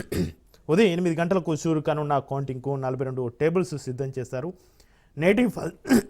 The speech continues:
<clears throat> నేటి ఫలితంపై మూడు పార్టీల కార్యాచరణ ఆధారపడి ఉంది. ఎవరు గెలిచినా కూడా ఫస్ట్ టైమ్ ఎమ్మెల్యేగా అసెంబ్లీ మెట్లెక్కుతారు. నియోజకవర్గం ఏర్పడ్డాక రెండు వేల తొమ్మిదిలో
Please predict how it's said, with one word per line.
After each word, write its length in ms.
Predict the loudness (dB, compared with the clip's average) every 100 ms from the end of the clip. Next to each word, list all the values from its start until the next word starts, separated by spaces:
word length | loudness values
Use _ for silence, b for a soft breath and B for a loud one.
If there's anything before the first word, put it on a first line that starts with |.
| 0
<clears throat> 420 | -2 -6 _ -4
నేటి 260 | 2 4 4
ఫలితంపై 500 | 4 4 2 0 -2
మూడు 260 | 2 2
పార్టీల 420 | 4 2 2 0 2
కార్యాచరణ 540 | 4 4 2 -2 0
ఆధారపడి 460 | 0 0 0 -2 -2
ఉంది. 320 | -2 -4 -4 _ _ _ _ _ _ _ _ _ -12 0
ఎవరు 240 | 2 4
గెలిచినా 360 | 4 2 2 0
కూడా 360 | 4 6 4 B B _
ఫస్ట్ 220 | 0 0 0
టైమ్ 140 | -2
ఎమ్మెల్యేగా 640 | 0 2 4 6 4 4
అసెంబ్లీ 380 | 0 -2 -2 -2
మెట్లెక్కుతారు. 680 | -2 -2 -2 -2 0 0 0
నియోజకవర్గం 640 | 0 -2 0 -2 -2 -4
ఏర్పడ్డాక 560 | -4 -2 -4 0 0 0 -2 -2 B B -6
రెండు 180 | -2
వేల 140 | 0 -2
తొమ్మిదిలో 520 | -4 -6 -2 -2